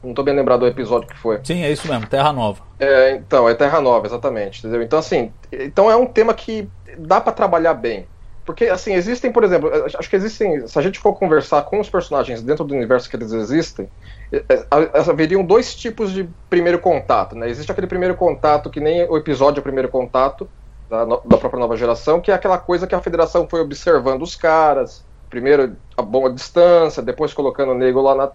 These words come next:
Speaker 1: no planeta deles, era, eles estão prestes a, a, a ter, a descobrir dobra e pumba, e aparece lá a Federação, "Olha, vocês estão bem-vindos à galáxia" e tal.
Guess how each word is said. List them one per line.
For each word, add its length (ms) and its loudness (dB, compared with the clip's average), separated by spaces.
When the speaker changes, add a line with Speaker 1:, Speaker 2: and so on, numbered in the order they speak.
Speaker 1:
no 80 -10
planeta 260 2
deles, 320 2
era, 240 4
eles 140 -4
estão 160 2
prestes 420 0
a, 100 0
a, 320 0
a 40 -2
ter, 260 -6
a 120 0
descobrir 440 -6
dobra 600 2
e 380 -6
pumba, 260 -2
e 20 6
aparece 520 2
lá 380 2
a 60 -2
Federação, 480 -4
"Olha, 380 2
vocês 200 -14
estão 320 -8
bem-vindos 460 -4
à 60 2
galáxia" 460 2
e 40 -12
tal. 220 -10